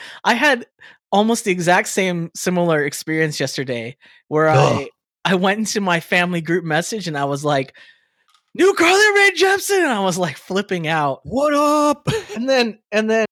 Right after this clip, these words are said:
Speaker 1: people were listening to it and they said, "I don't really get it." <laughs> And I was like, "Well,
Speaker 2: You don't
Speaker 1: that's sad."
Speaker 2: understand.
Speaker 1: I mean, my reply was like, "You need to get on my wavelength, but I still love you."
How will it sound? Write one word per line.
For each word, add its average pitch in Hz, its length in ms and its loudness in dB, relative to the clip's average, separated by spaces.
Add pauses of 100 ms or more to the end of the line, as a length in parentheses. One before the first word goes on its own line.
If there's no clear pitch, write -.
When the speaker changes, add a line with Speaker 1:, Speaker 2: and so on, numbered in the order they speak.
(460)
Speaker 1:
people 240 320 -6
were 185 140 -4
listening 190 440 -4
to 156 200 -4
it 151 180 -2 (240)
and 185 180 -2
they 175 200 0
said, 160 420 0 (380)
"I 277 60 -2
don't 415 80 4
really 440 220 2
get 427 200 0
it." 131 180 -4 (580)
<laughs> 208 80 -4 (840)
And 196 100 -2
I 269 60 -4
was 269 140 -2
like, 233 280 0 (920)
"Well, 269 420 0
Speaker 2:
You 277 80 0
don't 240 140 -10
Speaker 1:
that's 320 280 -2
sad." 165 340 2
Speaker 2:
understand. 123 200 -8 (600)
Speaker 1:
I 226 40 -4
mean, 277 160 0
my 262 140 2
reply 269 360 2
was 220 180 -4
like, 190 280 -2
"You 180 140 -4
need 226 140 -4
to 240 80 -6
get 196 140 -2
on 196 140 0
my 175 160 0
wavelength, 151 580 -2
but 135 100 -6
I 127 80 -6
still 139 260 -10
love 123 220 -8
you." 107 240 -16